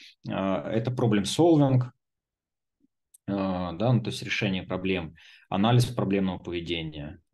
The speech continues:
а, удержание фокуса внимания, а, все то, с чем мы с вами хорошо умеем работать, да, привлечение,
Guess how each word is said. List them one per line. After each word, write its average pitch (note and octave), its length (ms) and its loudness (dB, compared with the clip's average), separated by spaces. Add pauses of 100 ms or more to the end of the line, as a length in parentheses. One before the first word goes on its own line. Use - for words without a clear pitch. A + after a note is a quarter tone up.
(140)
а, E2 380 -8
удержание G#2+ 420 2
фокуса - 360 0
внимания, F#2+ 640 0 (380)
а, F2+ 180 -4
все - 160 -4
то, D#3+ 140 4
с F#3 40 0
чем A2 200 2
мы C3+ 60 6
с - 80 -4
вами A#2+ 240 2
хорошо A2 380 -4
умеем F#2+ 240 -4
работать, E2 440 -10
да, A2 120 0
привлечение, F#2+ 840 -2